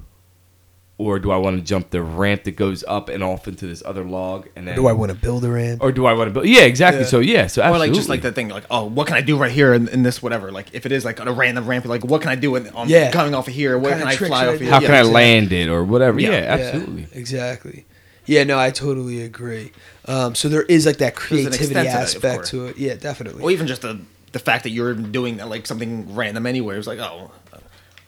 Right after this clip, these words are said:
Speaker 3: this is what I wanna do today. I'm like, well,
Speaker 2: Right.
Speaker 3: to even have the thought of, like, something like that, some, like, so some people won't be, won't even think of.
Speaker 2: Yeah.
Speaker 3: That makes
Speaker 2: So,
Speaker 3: sense.
Speaker 2: so part of an adventure is being spontaneous, uh,
Speaker 1: Yeah.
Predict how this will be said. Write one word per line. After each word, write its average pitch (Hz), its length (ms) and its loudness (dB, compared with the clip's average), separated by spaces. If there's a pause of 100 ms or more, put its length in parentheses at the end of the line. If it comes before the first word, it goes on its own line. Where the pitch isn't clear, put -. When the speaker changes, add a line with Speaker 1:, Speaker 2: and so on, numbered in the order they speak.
(260)
Speaker 3:
this 117 160 -8
is - 40 -10
what 165 100 0
I - 20 0
wanna 156 180 2
do 165 140 2
today. 151 320 6
I'm 120 160 2
like, 110 180 -2
well, 120 160 -4
Speaker 2:
Right. 127 380 -6 (140)
Speaker 3:
to 151 200 2
even 156 200 -2
have 147 260 2
the 131 80 -2
thought 139 240 2
of, 110 80 -2
like, 113 100 -6
something 117 200 -6
like 107 60 -8
that, 110 200 -8
some, 160 100 -8 (180)
like, 117 140 -12 (220)
so 107 100 -14
some 123 160 -6
people 117 160 -4
won't 107 140 -6
be, 110 100 -8 (220)
won't 117 200 -6
even 104 140 -8
think 123 300 -6
of. 95 200 -12 (440)
Speaker 2:
Yeah. 120 340 -10 (380)
Speaker 3:
That - 80 -18
makes - 80 -10
Speaker 2:
So, 143 280 2
Speaker 3:
sense. - 140 -10
Speaker 2:
so 156 160 -2
part 175 300 0
of 208 100 2
an 160 100 0
adventure 131 460 -4
is 123 80 -10
being 135 300 -4
spontaneous, 127 1080 -8
uh, 123 460 -8
Speaker 1:
Yeah. 67 120 -12